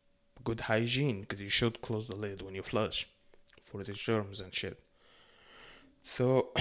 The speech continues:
<clears throat> so now you still have the same problem. So we didn't fix shit. You're just angry and blaming guys for it. And as my s-, like, as every guy, myself included, just don't wanna hear the drama.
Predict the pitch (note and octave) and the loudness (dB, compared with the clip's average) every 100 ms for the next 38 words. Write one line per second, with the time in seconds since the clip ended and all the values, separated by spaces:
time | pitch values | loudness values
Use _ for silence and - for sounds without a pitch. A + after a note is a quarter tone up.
0 | A3 E3+ - - - - - - C3 C#3+ | 4 4 0 -10 -16 -18 -14 -2 4 8
1 | G#3 G#3+ - F#3 F#3+ G3 F3+ G3+ G3+ F3 | 8 8 8 8 8 6 6 8 8 4
2 | - - - C3 - G3 C4 B2+ - - | -6 -18 -16 -6 4 6 6 4 -2 -4
3 | - C3 C#3+ F3 A#3+ C4+ - F3 - - | 0 0 4 6 6 4 4 2 2 -6
4 | - - - - - A#3 - - - _ | -6 4 6 8 6 4 2 -6 -20 _
5 | _ G3+ G3 G3 F3 - - D3 E3+ C#3+ | _ 4 6 6 4 0 2 6 6 4
6 | C3+ C#3+ B2+ A#2+ B2 C3 B2+ A2+ A#2 A2+ | 2 0 -2 0 4 4 2 2 0 0
7 | - E2+ F#2 - - - - _ - D#3+ | -4 -6 -10 -16 -20 -20 -20 _ 6 6
8 | C3+ G#2+ - - A#2+ B2 A#2+ B2+ E3 G#3 | 6 0 -8 -2 0 0 0 0 2 2
9 | - - - A2+ A2+ - B2+ B2+ C#3+ C#3+ | -2 -8 -6 -2 -2 0 -6 0 2 2
10 | B2 A2 - - - - - A#2+ D#3 - | 0 0 -6 -16 -20 -14 0 4 4 4
11 | A#2 B2 A#2+ - D#3 B2+ G#2 A2 - - | 2 2 -6 -2 0 2 0 -2 -12 -20
12 | - _ _ _ _ _ _ - - C3+ | -20 _ _ _ _ _ _ -6 -2 -2
13 | - C#3 C#3 D#3 D3+ D#3+ D#3 C#3+ C3 D3+ | -2 0 2 2 2 2 2 2 2 2
14 | D#3 A2 | 2 -2